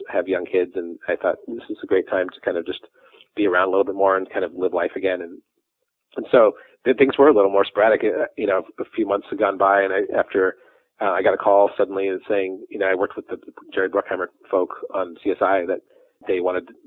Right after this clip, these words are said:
some help on The Forgotten. They were just wrapping up the last five episodes of their season, and that they had some personnel changes. And, and so they said, "Would you, you know,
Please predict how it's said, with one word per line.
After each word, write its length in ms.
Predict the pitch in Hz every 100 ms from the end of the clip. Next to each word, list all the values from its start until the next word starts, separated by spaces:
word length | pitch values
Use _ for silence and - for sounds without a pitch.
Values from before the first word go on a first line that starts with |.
| -
some 80 | 107
help 220 | 98 101
on 100 | 101
The 60 | 92
Forgotten. 500 | 101 92 92 101 98
They 100 | 87
were 160 | 90 95
just 180 | 87 - _ -
wrapping 420 | 85 87 - 90
up 80 | 90 - _ _ _
the 100 | 95
last 220 | 90 90 -
five 160 | 90 87
episodes 440 | 92 95 95 90
of 200 | 90 92
their 140 | 87 90 -
season, 240 | 92 92
and 200 | 92 82 _ _ - _ _
that 80 | -
they 80 | 92
had 160 | 92 -
some 80 | -
personnel 420 | 101 - - 90
changes. 420 | - 90 95 98 87
And, 180 | 85 85 -
and 200 | 92 87
so 160 | - 90
they 120 | 90 98
said, 80 | 92
"Would 100 | 90
you, 80 | - -
you 100 |
know, 120 | 90